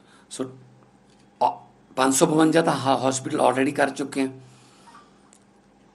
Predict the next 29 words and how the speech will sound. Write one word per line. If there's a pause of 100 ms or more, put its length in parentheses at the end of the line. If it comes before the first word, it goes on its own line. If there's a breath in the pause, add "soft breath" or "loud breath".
(1200)
ਹੋਰ
ਵੀ (260)
ਹਜ਼ਾਰ
ਕੁ
ਦੇ
ਨੇੜੇ
ਤੇੜੇ
ਹੋਰ
ਕਰਾਂਗੇ, (540 loud breath)
ਪੰਦਰਾਂ
ਸੌ (380)
ਦੇ
ਨੇੜੇ
ਤੇੜੇ। (520 loud breath)
Almost
ਤੁਹਾਡੇ
ਏਰੀਆ
ਦਾ
ਕੋਈ
ਵੀ
ਰੇਡੀਅਸ,
ਮੈਨੂੰ
ਲੱਗਦਾ
ਦਸ
ਵੀਹ
ਕਿਲੋਮੀਟਰ
ਦੇ
ਰੇਡੀਅਸ
'ਚ